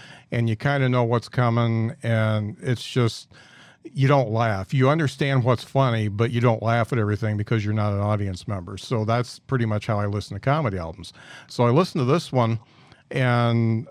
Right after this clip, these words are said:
I was, uh, driving to Birmingham, and it was the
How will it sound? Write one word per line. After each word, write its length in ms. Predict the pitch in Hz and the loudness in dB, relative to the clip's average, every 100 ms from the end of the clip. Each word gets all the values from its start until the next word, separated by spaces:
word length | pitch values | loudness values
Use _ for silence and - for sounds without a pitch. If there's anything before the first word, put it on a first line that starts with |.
| - | -2
I 100 | 120 | 0
was, 320 | 117 110 101 | 2 0 -2
uh, 60 | 110 | 2
driving 320 | 127 151 151 | 4 4 2
to 60 | |
Birmingham, 800 | 123 139 151 127 117 113 113 113 - | 4 4 4 4 4 2 2 0 -2
and 480 | 123 117 113 110 104 - - - - | 0 2 2 0 -2 -8 -20 -20 -6
it 80 | 139 | 0
was 280 | 123 120 107 | 2 0 2
the 220 | 120 113 | 2 2